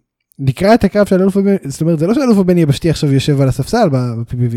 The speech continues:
יש לו קרב מול אלוף ארצות הברית. אמ, בכל מקרה, הצהרת כוונות של, אה, של ה-, של הסטריט פרופיטס, אתה חושב שהם הולכים לנצח אולי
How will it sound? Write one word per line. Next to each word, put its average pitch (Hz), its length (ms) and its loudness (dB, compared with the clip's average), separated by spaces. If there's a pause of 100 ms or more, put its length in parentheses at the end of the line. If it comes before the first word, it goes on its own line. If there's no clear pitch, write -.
(140)
יש 123 120 -10
לו 143 60 -4
קרב 143 160 -2
מול 147 140 0
אלוף 139 200 -2
ארצות 143 220 -8
הברית. 165 280 -2 (600)
אמ, 151 580 2 (840)
בכל 190 180 0
מקרה, 139 200 -2 (600)
הצהרת 143 260 0
כוונות 156 340 2
של, 165 220 2
אה, 156 260 2
של 151 180 -2
ה-, 143 100 0 (380)
של 131 100 -2
הסטריט 185 260 -2
פרופיטס, 285 280 -2
אתה 139 100 -4
חושב 139 120 -4
שהם 135 120 -2
הולכים 143 340 -4 (300)
לנצח 185 600 -2
אולי 240 300 0